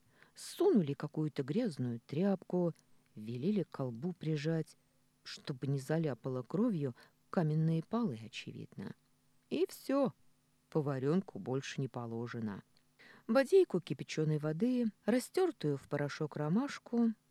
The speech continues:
и полоски чистого полотна мне принесли Лиу с мальчишками в пристройку, где мы все ночевали. Кажется, я все же вовремя обзавелась миньонами,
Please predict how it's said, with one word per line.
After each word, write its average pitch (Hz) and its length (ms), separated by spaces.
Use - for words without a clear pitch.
и 131 80
полоски 151 540
чистого 127 540
полотна 170 600
мне 311 240
принесли 143 760
Лиу 294 360
с - 100
мальчишками 254 800
в - 60
пристройку, 190 800
где 123 180
мы 139 180
все - 260
ночевали. - 640
Кажется, 320 560
я 220 160
все - 260
же 233 180
вовремя 160 680
обзавелась 143 760
миньонами, 120 760